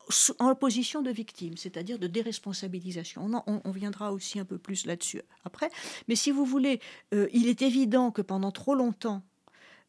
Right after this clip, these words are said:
euh, l'institution, enfin la police et la justice n'ont pas bien reçu les femmes. Hein. Euh,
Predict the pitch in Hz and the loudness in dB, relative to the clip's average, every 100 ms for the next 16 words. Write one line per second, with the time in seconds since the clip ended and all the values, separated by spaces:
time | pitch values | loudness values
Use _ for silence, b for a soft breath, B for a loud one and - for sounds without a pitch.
0 | - 190 185 180 180 202 202 262 220 226 | -2 2 2 0 0 0 2 0 -2 -2
1 | - - 254 240 - - 190 180 180 240 | -2 0 0 0 -4 -4 -2 0 0 0
2 | 240 254 214 196 190 190 214 - 196 185 | 0 0 0 -2 -4 -4 -6 -4 -2 4
3 | 277 240 262 220 - 220 196 - 151 160 | 4 6 4 2 -2 -4 -6 -6 -10 -10
4 | 165 - _ _ _ _ - 160 - B | -10 -16 _ _ _ _ -18 -16 -16 B
5 | B B B - 165 156 156 151 151 147 | B B B -4 -2 0 0 -2 -4 -4
6 | 143 | -4